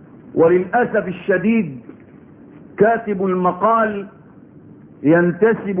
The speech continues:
إلى الإسلام وإلى المسلمين، ويسمى بمحمود، ولا علاقة للحمد به.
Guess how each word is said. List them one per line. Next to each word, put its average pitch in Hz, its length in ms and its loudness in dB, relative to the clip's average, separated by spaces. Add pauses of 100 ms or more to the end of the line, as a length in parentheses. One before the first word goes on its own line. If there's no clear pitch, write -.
إلى 214 140 4
الإسلام 190 840 0
وإلى 202 340 0
المسلمين، 185 1080 2
ويسمى 175 920 2
بمحمود، 156 800 -2 (1800)
ولا 247 300 2
علاقة 240 720 -2
للحمد 214 560 -2
به. 190 340 0